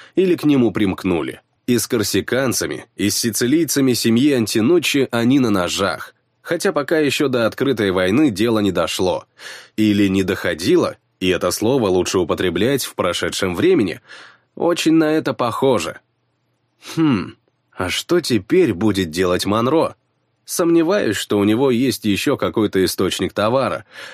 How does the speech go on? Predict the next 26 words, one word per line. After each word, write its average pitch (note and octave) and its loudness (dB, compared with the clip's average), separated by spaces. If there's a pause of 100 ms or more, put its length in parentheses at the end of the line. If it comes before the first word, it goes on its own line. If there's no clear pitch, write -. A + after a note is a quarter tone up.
(120)
Был F3+ 2
бы, C3+ 0 (140)
он F3+ 0
бы D#3 2
не C#3+ 4
покупал B2 -2
порошок F#2+ 0
в F2 -6
джаз-клубе, G2+ 0 (360)
он F3+ -2
бы D#3+ 2
его D3+ 2
брал D3+ 2
у B2+ 2
следующего B2 0
звена G2+ 0
цепочки, - -2 (220)
у G#2+ 2
гангстеров. F2+ -4 (340)
Даже C3 0
в G#2+ 0
Нью-Йорке A2+ 2
чёрные A#2 0
банды B2+ 0
не A#2 2
самостоятельны, G2+ -2